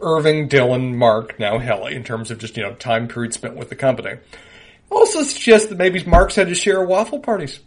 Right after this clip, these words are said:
Maybe that's just, you know, his very positive mindset he brings to the company, just the sheer power of waffles.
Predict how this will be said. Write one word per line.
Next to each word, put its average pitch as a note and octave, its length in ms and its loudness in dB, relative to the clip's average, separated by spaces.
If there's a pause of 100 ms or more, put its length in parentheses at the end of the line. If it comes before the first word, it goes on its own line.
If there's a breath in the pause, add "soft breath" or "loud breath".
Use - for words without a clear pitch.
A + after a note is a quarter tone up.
Maybe F3 220 0
that's F3+ 260 -2
just, A3 380 0
you G3+ 60 -4
know, F#3+ 120 -2
his F#3 260 -8
very G#3+ 340 0
positive F3+ 580 -8
mindset C#3+ 440 -2
he B2+ 60 -4
brings B2 240 -8
to C3 80 -10
the B2 80 -12
company, A#2 400 -2
just D3 260 -12
the C#3 80 -4
sheer C3 300 -4
power G#2+ 360 -6
of F#2+ 120 -16
waffles. - 420 -14